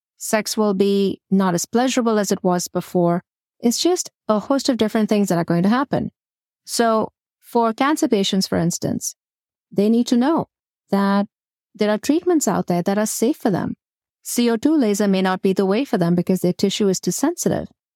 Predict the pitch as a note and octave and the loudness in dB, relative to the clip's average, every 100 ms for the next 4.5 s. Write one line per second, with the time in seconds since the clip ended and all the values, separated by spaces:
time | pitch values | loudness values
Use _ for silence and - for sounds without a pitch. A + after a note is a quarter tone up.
0 | _ _ - F#3 G#3+ - F3 E3+ F3+ - | _ _ -2 -2 -2 0 0 2 0 0
1 | C4+ - C#4+ A3 F3+ D#3 C#3+ D#3 E3 F#3+ | -2 0 0 2 2 2 2 0 2 2
2 | C4+ - A3 - - _ _ - F#3+ G3+ | 0 -2 -2 -2 -6 _ _ -8 -4 -2
3 | - C4 C#4 A#3+ F#3 F3 F3+ F3+ F3+ F#3 | 0 0 2 0 0 0 0 -2 0 0
4 | F3 E3 D#3+ E3 | 2 2 2 0